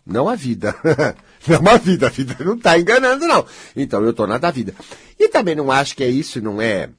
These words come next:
saudável. A ajuda só vale a pena quando a pessoa está fazendo esforço. Porque eu, como professor, sei disso. Se o aluno tá fazendo esforço, ele tem interesse, ele quer aprender, nossa, que prazer que é ensinar.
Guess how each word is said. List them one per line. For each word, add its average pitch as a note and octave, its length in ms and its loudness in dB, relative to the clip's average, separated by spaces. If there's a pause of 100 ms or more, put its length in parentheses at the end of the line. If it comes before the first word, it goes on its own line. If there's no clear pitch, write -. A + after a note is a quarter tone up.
(240)
saudável. - 560 -2 (1040)
A A2 120 0
ajuda C3 340 -2
só B2 180 -4
vale G#2 220 -2
a F2 60 -4
pena B2+ 220 -2
quando G2+ 160 -10
a G#2 60 -10
pessoa G2 340 -6
está A#2 160 -8
fazendo G2 280 -10
esforço. - 460 -16 (440)
Porque B2 220 -4
eu, D#3 80 2
como B2+ 180 -6
professor, A#2+ 500 -8
sei C3+ 220 -4
disso. C#2 300 -14
Se - 80 -8
o C#3 80 -2
aluno E2 280 -6
tá - 160 -18
fazendo D#2 320 -18
esforço, - 420 -8
ele - 80 -20
tem E2+ 120 -16
interesse, B2+ 440 -8
ele F2 80 -18
quer G2+ 100 -8
aprender, F#2 440 -6
nossa, C#3 500 -6
que - 80 -20
prazer D#3+ 360 -10
que - 120 -18
é D#2 40 -14
ensinar. C2 460 -18